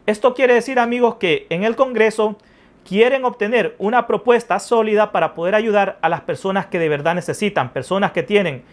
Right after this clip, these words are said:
muchos problemas, ya sea de dentadura, de auditivos o de la vista. Esto también quieren hacer algo muy fuerte, revolucionario, para que esto pueda ser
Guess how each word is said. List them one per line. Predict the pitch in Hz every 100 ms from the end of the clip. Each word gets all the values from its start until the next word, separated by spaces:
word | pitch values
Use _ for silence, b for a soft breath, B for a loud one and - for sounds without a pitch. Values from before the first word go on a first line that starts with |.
| B B -
muchos | 180 240 233
problemas, | 247 240 226 214 208 - _ 160
ya | 165
sea | 220 220 139
de | 135
dentadura, | 160 202 208 226 220 208 202 202 _ - - _ -
de | 147 160 -
auditivos | 160 214 247 247 220 208 208 208 B B B -
o | 214 220
de | 165
la | 131
vista. | 208 226 - 101 - B B B -
Esto | 226 277
también | 240 240 240 247 160 123 - - -
quieren | 196 240 277 247
hacer | 214 262 233 156 -
algo | 175 233 208
muy | 175 254 302
fuerte, | - 240 226 226 226 226 -
revolucionario, | 160 214 277 294 311 277 247 240 233 b b b _
para | 220 233 233
que | 220
esto | 226 226 208
pueda | 214 214
ser | 208 202 208